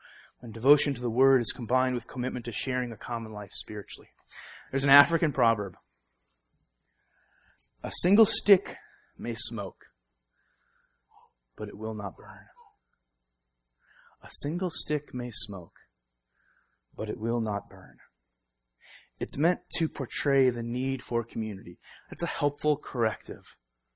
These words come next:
to Westerners. Here's how that works. Our union with Christ is unshakable and it brings us into spiritual fellowship with each other. And through our fellowship with each other, we stir each other up to greater communion with Christ, to greater enjoyment of that union, and together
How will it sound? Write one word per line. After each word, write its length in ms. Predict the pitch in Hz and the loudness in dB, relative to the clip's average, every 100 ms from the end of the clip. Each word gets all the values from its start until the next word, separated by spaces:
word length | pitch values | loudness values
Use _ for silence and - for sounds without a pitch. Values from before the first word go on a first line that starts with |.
| _ _ | _ _
to 100 | - | -10
Westerners. 760 | 104 - - 110 - - - - _ _ _ _ _ _ _ _ - - - - _ | -8 -8 -12 -14 -16 -10 -10 -10 _ _ _ _ _ _ _ _ -20 -20 -20 -20 _
Here's 160 | - 131 | -10 0
how 80 | 147 | 2
that 160 | 135 | 4
works. 280 | 120 127 - | 6 4 4
Our 80 | 127 | 2
union 420 | 131 156 165 160 | 4 4 4 4
with 140 | 139 - | 2 0
Christ 460 | - 147 143 - | 4 4 4 0
is 100 | 117 | -4
unshakable 760 | 120 117 - 151 151 156 160 160 - - - | -4 -4 0 0 2 6 6 4 -6 -20 -16
and 120 | 120 | -12
it 80 | 113 | -8
brings 260 | 107 135 135 | 0 0 2
us 120 | 139 | 0
into 140 | 117 | -2
spiritual 420 | 98 - 131 127 131 | -2 -4 -4 -4 2
fellowship 340 | 135 127 - | 4 4 0
with 120 | 120 127 | -6 -6
each 160 | - | -4
other. 260 | 104 95 - - - - | -4 -6 -12 -20 -6 -2
And 100 | 113 | 0
through 140 | - 151 | 4 6
our 80 | 139 | 6
fellowship 540 | - 165 160 165 - | 8 10 10 8 -2
with 120 | 151 | -4
each 160 | 131 151 | -2 2
other, 300 | 165 190 220 - - - - _ | 6 6 4 0 -20 -20 -20 _
we 60 | 143 | 0
stir 420 | - - 160 160 | 2 4 8 8
each 160 | 156 170 | 8 6
other 280 | 160 139 | 4 4
up 220 | 151 - - | 4 2 0
to 100 | 143 | 6
greater 240 | 151 151 | 8 8
communion 340 | - 160 143 | 4 2 4
with 140 | 135 - | 2 4
Christ, 400 | 151 131 107 - - - | 8 8 6 -4 -8 -8
to 80 | - | -2
greater 380 | 131 147 175 175 | 4 12 12 12
enjoyment 640 | 170 139 165 180 180 175 | 10 10 12 12 10 8
of 180 | - 147 | 8 8
that 140 | 156 156 | 8 6
union, 260 | 160 151 | 4 4
and 100 | 147 | 4
together 640 | 156 156 165 214 190 175 | 4 8 12 12 12 12